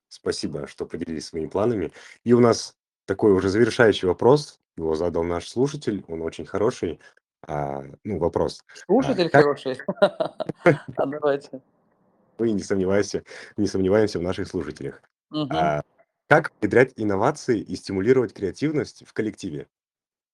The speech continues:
Speaker 2: Дать возможность креативить всем. Вот так и н-, и так и внедрять. Н-, не гасить идею на корню.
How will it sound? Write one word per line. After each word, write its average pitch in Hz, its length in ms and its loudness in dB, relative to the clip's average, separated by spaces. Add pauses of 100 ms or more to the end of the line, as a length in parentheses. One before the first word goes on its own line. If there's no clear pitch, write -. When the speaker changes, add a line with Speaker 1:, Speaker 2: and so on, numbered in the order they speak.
(1040)
Speaker 2:
Дать 175 280 2
возможность 160 540 0
креативить 143 520 -2
всем. 107 360 -10 (2250)
Вот 147 240 0
так 175 220 2
и - 20 -4
н-, 151 120 -6
и - 160 -12
так 180 240 2
и 170 40 -2
внедрять. 139 560 -4 (520)
Н-, - 240 -12
не 196 320 2
гасить 180 520 0
идею 175 420 0
на 156 100 0
корню. 147 460 -2